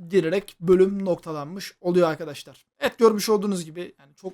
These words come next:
uzun olmayan, çok detaylı olmayan ama bir nevi geçmişin açıklandığı bu güvenlik takımının nereden geldiği,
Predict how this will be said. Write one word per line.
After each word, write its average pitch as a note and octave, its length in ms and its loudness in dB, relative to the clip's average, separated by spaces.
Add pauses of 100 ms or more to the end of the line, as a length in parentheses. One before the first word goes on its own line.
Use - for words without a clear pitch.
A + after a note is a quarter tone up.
uzun G3 240 -4
olmayan, F3 460 -2
çok F3+ 160 -20
detaylı G3+ 420 0
olmayan G#3 420 0
ama G#3+ 340 0
bir A3+ 100 4
nevi F#3+ 300 0
geçmişin G3+ 600 -2 (180)
açıklandığı E3 960 -6
bu F3 280 2
güvenlik E3+ 460 -4
takımının F3+ 460 -4
nereden D3+ 400 -10
geldiği, F3 540 0